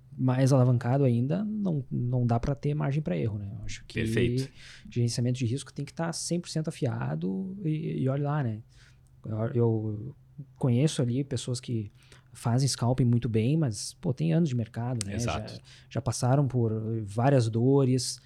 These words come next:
Speaker 1: tem mais capital, às vezes, né? O problema é a pessoa não conhece o mercado, cai no mini índice,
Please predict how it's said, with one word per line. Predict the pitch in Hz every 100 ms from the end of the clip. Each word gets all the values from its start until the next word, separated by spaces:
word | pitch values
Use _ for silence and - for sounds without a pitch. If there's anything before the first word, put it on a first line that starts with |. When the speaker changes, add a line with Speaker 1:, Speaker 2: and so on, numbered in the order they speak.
| - -
Speaker 1:
tem | 143
mais | 135
capital, | - - - 131 135 131
às | 117
vezes, | 113 127 135 110 107
né? | 107 117
O |
problema | - 120 113 135
é |
a | 156
pessoa | 165 - 170
não | 160 156 180
conhece | 156 151 -
o |
mercado, | 143 143 160 170
cai | 156
no | 156
mini | 156 147 143 165
índice, | 170 -